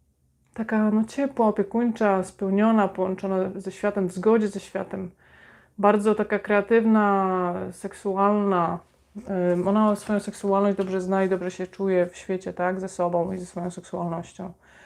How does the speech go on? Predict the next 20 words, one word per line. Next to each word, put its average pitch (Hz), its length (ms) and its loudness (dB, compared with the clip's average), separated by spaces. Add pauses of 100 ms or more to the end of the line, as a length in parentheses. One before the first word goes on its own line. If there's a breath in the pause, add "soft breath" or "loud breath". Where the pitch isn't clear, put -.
(440 soft breath)
To - 100 -6
jest 330 100 -2
po 330 60 -4
prostu 320 300 0
tydzień, 294 300 2
słuchajcie, 269 340 2
w 247 60 -10
którym 240 220 0
będzie 220 160 4
wam 202 160 2
miło 190 300 2
i 190 80 0
przyjemnie, 185 640 0
ale 190 260 2 (180)
jakby 196 240 -4
sami 240 260 2
sobie 202 200 0
na 190 80 2
to 185 120 0
zasłużyliście. 170 640 -6